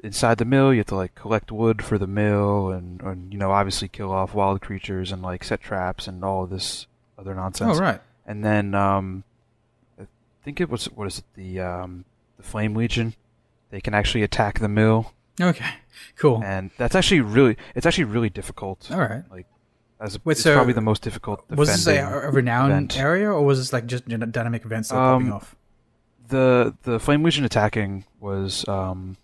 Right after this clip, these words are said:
Speaker 1: dynamic, and I believe training the Skelk was dynamic.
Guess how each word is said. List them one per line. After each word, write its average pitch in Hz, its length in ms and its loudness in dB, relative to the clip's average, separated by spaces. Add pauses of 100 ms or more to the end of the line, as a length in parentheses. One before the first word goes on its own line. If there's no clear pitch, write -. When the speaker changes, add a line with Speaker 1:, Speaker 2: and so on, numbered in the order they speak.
(140)
Speaker 1:
dynamic, 101 460 -4
and 107 100 -2
I 104 60 2
believe 113 640 -4
training 104 760 -2 (100)
the 95 200 -8 (460)
Skelk 95 320 -14
was 92 220 -10
dynamic. 95 520 -8